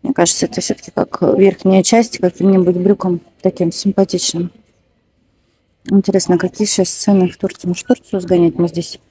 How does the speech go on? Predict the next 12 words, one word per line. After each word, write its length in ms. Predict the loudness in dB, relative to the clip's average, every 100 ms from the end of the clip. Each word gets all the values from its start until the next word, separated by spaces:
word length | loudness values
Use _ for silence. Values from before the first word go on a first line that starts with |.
| _ _ _
на 160 | 0 2
границе 500 | 4 4 2 -2 0
находимся. 680 | 2 2 2 2 2 0 0
Была 220 | 4 4
бы 100 | 2
машина, 400 | -2 -2 -2 0
можно 320 | 0 -2 -4
было 280 | -4 -4 -4
бы. 140 | -6 -8 _ _ _ _ _ _ _ -12
Да, 240 | -4 0 0
интересно 540 | 0 0 0 0 -2
посмотреть, 760 | -2 0 0 0 0 0 -2